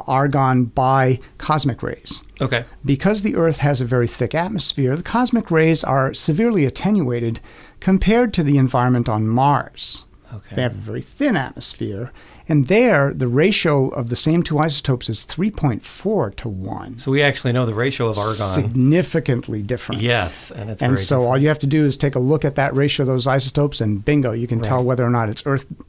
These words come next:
Speaker 1: uh, based or if it's Martian.
Speaker 2: And because it's argon, it's a noble gas.
Speaker 1: It's,
Speaker 2: it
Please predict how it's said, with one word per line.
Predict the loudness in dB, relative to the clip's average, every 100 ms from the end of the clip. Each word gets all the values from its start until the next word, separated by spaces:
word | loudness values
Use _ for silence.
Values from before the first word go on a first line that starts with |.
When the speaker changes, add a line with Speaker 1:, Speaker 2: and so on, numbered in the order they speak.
| -20 -20 -14
Speaker 1:
uh, | -4 -2 -2 -4 -10 0
based | 2 2 0 -2
or | -2 -2 -2
if | -4 -4
it's | -4 -4
Martian. | -4 -6 -8 -6
Speaker 2:
And | -2
because | -2 -2 -2
it's | -4
argon, | -2 0 0 -2 -4 -6
it's | -8 -6
a | -4
noble | -4 -4 -4 -4
gas. | -2 -2
Speaker 1:
It's, |
Speaker 2:
it | -2